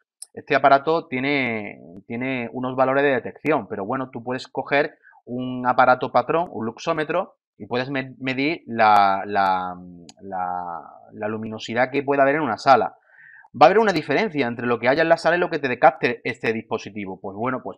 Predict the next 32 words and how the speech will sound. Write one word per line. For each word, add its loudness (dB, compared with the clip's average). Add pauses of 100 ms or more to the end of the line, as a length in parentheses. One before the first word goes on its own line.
pones -6
los -4
márgenes -2
de -2
calibración -2 (240)
y -12
se -2
ajusta 2
a 6
esos 0
márgenes -2
de -2
calibración. -6 (720)
Los -2
sensores 0
pir. -6
Bueno, -4
los -6
sensores -4
pir, -4
una -2
cosa -8
interesante -6
que -4
he -2
visto -6
en -4
este -6
dispositivo -4
es -8
que -6
puedo -2